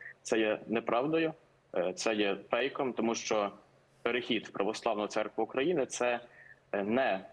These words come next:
зміна віри, не зміна ві-, віровчення, а це просто зміна церковної юрисдикції. Якщо ми скажемо, що,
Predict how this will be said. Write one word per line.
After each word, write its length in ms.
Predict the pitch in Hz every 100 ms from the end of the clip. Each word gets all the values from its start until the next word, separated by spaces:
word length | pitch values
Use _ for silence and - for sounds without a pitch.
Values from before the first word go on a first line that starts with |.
| - _ -
зміна 600 | 92 98 110 104 98 92 - - -
віри, 420 | 101 110 143 156 - -
не 200 | 110 110
зміна 300 | 110 107 110
ві-, 400 | 107 95 - 101
віровчення, 640 | 107 101 - 135 147 120 -
а 260 | 101 101 98 - - - 104
це 140 | -
просто 340 | - 135 - 113
зміна 280 | 123 123
церковної 500 | 117 117 - 117 113
юрисдикції. 640 | 110 117 110 98 - - 80
Якщо 280 | 95 - 113
ми 100 | 107
скажемо, 520 | - 117 104 101 92
що, 340 | - - 101